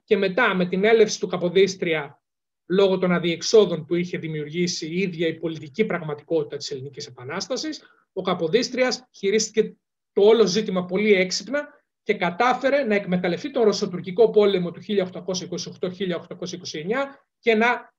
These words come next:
πρώτον, να μεγαλώσει τα, τα σύνορα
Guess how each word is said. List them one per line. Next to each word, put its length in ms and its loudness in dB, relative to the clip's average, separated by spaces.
πρώτον, 280 4
να 100 2
μεγαλώσει 640 4
τα, 640 -12
τα 100 -10
σύνορα 640 -4